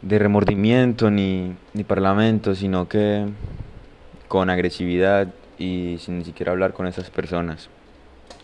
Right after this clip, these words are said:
¿Qué podemos decir? Es lo que ha pasado en los últimos,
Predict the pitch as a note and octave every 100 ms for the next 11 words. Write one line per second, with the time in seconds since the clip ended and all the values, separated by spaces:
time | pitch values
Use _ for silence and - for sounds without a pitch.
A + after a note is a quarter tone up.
0 | - - - - - - - - - -
1 | - - - - - - - G2+ G#2+ G#2
2 | G#2+ F#2 F2+ G#2 G2+ F#2+ F#2 - - G#2
3 | G2+ - F#2+ F2+ G#2+ G#2 G2 F#2 F2+ -
4 | G2 F#2 F2 E2 -